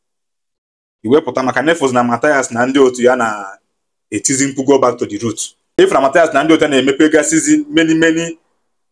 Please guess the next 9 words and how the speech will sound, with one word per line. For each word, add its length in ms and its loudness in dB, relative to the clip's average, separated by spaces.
ọgbakọ 580 2
omenala, 560 0
i 60 -6
wee 120 2
chọọ 180 0
ka 100 2
the 100 0
camp 360 0
zia 220 2